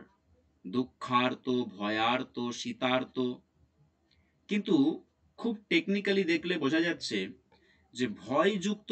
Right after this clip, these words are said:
রি, তো এটা তো অ, এটা তো রি, তাহলে তো অর হতে পারে না, হয়নি। তাহলে আবার এখানে কিন্তু পিপাসা, আ এবং রি, আ এবং রি, মানে এখানে আর হয়েছে,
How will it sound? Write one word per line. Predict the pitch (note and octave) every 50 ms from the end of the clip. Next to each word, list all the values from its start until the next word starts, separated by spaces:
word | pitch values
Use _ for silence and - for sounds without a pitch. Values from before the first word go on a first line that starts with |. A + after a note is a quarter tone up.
| G#3
রি, | F#3+ F3 F#3+ F#3+ E3 C3 C3 C#3 F3+ - _ _ _ _ _ _ _ _ _ _ _ _ _ _ _ _ _ _ _ _ _ _ _ -
তো | -
এটা | - - - -
তো | - - G2+ - - D#3+
অ, | - - - F#2 - - _ _ -
এটা | D3 - E3+
তো | - F3+ D#3+
রি, | C#3 C#3 B2 G#2
তাহলে | G2 - C#3 C#3+ D3+
তো | - D#3 -
অর | - C#3 D3+ E3 E3
হতে | D3+ E3 C#3 C#3+ C3
পারে | - - F2+ E2+ E2+ -
না, | G2+ A2+ A#2 G2+ F2 - -
হয়নি। | - A#2 C#3 D#3+ E3+ D3+ A2 E2 D2+ - _ _ _ _ _ _ _ _ _ _ _ _ _ _ _ _ _ _ _ _ _ _ _ -
তাহলে | A#2 A2+ A2 A2 G2+ F#2 E2+ E2 D#2+ - _ _ _ _ _ _ _ _ _ _ _ _ _ _ _ -
আবার | - C3 C3 E3+ F3
এখানে | F3 F3 - G3 G3 G3
কিন্তু | F#3 G3 G3 F#2 G3+
পিপাসা, | F#3+ - - F#3+ F3+ - F#2+ F#2 - - D3 A#2 E2 D#2 - - _ _ _ _ _ _ _
আ | - B2+ C3 C#3+ D3+ D3+ -
এবং | - D#3 D3 D#3+ E3+ G3+ B3 D4 D#4 - D3+
রি, | C3 A#2+ C3+ C3+ A#2 F#2 D#2+ - - _ _ _ _ _ _ _ _ _ _ _ _ _ _ _ _ _ _ _ _ _ _ _ _ _ _ _ _ -
আ | - C3 C3+ C#3 C#3
এবং | D#3 E3 D#3 F#3 G3+ A3 A3 -
রি, | D3 C3 B2+ B2 A2
মানে | - F3+ F#3+
এখানে | F#3+ F#3 G3 F#3+
আর | F3 E3+ F3 F3+
হয়েছে, | F3 D3+ B2+ G#2+ G2 - -